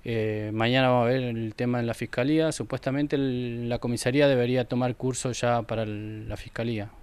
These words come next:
Ya estoy con abogado para ver el tema pin-, eh, penal y civil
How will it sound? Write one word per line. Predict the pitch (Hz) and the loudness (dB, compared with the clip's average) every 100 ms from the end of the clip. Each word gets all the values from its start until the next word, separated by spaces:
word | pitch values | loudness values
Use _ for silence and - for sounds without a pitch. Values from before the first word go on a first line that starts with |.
| - - - - - | -20 -20 -20 -20 -16
Ya | - | -12
estoy | - 113 | -10 -6
con | 110 | -4
abogado | 110 110 139 139 143 139 - - - - | -2 0 2 2 -2 -8 -16 -20 -20 -10
para | 104 104 | -8 -6
ver | 110 | -4
el | 113 107 101 | -4 -4 -6
tema | 117 113 | -6 -6
pin-, | 107 107 117 - - - - | -6 -6 -6 -8 -20 -20 -14
eh, | 113 110 | -8 -8
penal | 107 110 117 127 123 | -6 -4 2 2 2
y | 117 113 107 110 | 0 -2 -4 -8
civil | 101 - - 117 120 139 135 | -10 -12 -10 -6 -4 -4 -8